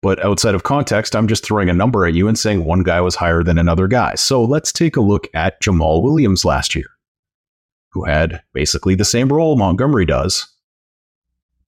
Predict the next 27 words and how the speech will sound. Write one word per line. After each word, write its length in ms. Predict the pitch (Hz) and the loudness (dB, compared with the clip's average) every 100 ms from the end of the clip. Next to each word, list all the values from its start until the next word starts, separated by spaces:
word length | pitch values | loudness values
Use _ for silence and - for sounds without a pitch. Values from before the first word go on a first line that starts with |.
| - | -2
and 140 | 104 | 0
ran 200 | 90 92 | 0 0
for 120 | - | 0
a 60 | 101 | -2
thousand 380 | - 85 90 98 | 0 0 0 0
and 100 | 90 | -2
sixty-six 560 | 98 - 95 104 92 | -2 -2 -2 -2 -2
yards 260 | 85 78 85 | -2 -2 -2
with 120 | 90 | -4
seventeen 460 | - 160 87 95 101 | -2 -2 -2 0 0
touchdowns 520 | - 143 - 82 82 | 0 -2 0 0 -2
in 80 | 64 | -6
twenty 240 | - 69 | -8 -8
twenty-two. 460 | 69 55 50 - - - _ | -8 -10 -10 -12 -16 -20 _
So 320 | - 104 90 82 | -4 0 0 0
we 120 | 87 | 0
can 160 | 82 90 | 0 2
all 180 | 76 85 | 2 0
s-, 200 | - - - - - _ - | 0 -4 -8 -14 -18 _ -4
probably 420 | 127 170 160 123 | -2 0 2 2
agree 520 | 82 - 80 113 175 | 0 0 0 2 2
that 140 | 143 | 0
Jamal 340 | 120 127 151 143 | 0 0 0 0
Williams 300 | 156 156 - | 0 0 0
had 120 | 143 | 0
a 80 | 135 | 0
successful 760 | - - - 117 - 156 147 | -2 -4 -2 -2 -2 -2 -4